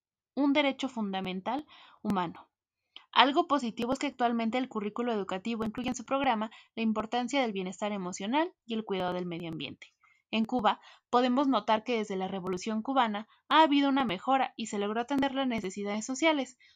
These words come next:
Su política educativa y cultural se sustenta en los avances de la ciencia.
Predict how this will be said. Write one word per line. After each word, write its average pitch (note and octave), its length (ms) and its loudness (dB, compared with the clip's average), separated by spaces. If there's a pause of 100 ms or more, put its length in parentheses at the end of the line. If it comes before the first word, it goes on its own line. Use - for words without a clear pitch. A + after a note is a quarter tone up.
Su A3 180 -10
política B3 460 -2
educativa A3+ 480 -4
y B3+ 40 -4
cultural A#3+ 520 -2
se A3+ 180 -8
sustenta A#3 440 -6
en B3+ 80 -2
los A3 160 -8
avances G3+ 360 -4
de G3 80 -4
la F#3+ 140 -6
ciencia. E3+ 400 -12